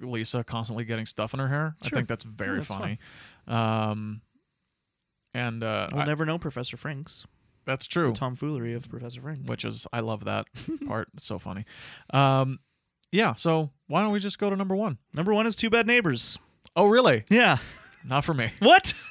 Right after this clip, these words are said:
Speaker 1: It's not on my list.
Speaker 2: <laughs> You son of a bitch.
Speaker 1: Yeah. <laughs>
Speaker 2: I totally thought we might have overlapped with that one.
Speaker 1: Nope.
Speaker 2: It's the name of our podcast, Greg.
Speaker 1: Yeah, I know, I know. And I was looking at it. It was staring at me in the face.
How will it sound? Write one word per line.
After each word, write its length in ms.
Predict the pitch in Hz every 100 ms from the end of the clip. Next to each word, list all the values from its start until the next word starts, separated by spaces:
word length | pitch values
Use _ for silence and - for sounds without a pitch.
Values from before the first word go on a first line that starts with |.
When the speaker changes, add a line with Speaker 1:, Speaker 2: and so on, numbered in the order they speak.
| - -
Speaker 1:
It's 120 | -
not 140 | 120
on 80 | 127
my 80 | 135
list. 380 | 135 - - -
Speaker 2:
<laughs> 40 |
You 120 | 269
son 180 | - 285
of 80 | 240
a 80 | 254
bitch. 320 | 285 175 -
Speaker 1:
Yeah. 180 | 208 143 - 160 - - - - 247 _ 247 - -
<laughs> 60 | 226 _ 240 - 240 - _ - _ - - _ _ _ _ - - - -
Speaker 2:
I 80 | 170
totally 300 | 180 180 185
thought 200 | 185 185
we 100 | 180
might 180 | 175 180
have 100 | 175
overlapped 380 | 202 160 139
with 100 | 151
that 140 | 170 170
one. 140 | 123
Speaker 1:
Nope. 240 | 135 151 - _ - - _
Speaker 2:
It's 200 | 131 -
the 80 | 139
name 180 | 143 151
of 80 |
our 120 | 151 156
podcast, 520 | 180 226 - 117 -
Greg. 220 | 143 139
Speaker 1:
Yeah, 80 | -
I 100 | 127
know, 280 | 131 180 123 -
I 140 | 131
know. 300 | 123 165 139 -
And 140 | 135
I 80 | 139
was 140 | 127 123
looking 300 | 143 175 165
at 140 | 190
it. 80 | 202
It 40 |
was 120 | 123 -
staring 420 | - 127 135 151
at 140 | 147
me 100 | 156
in 80 | 151
the 80 | 208
face. 400 | 139 151 185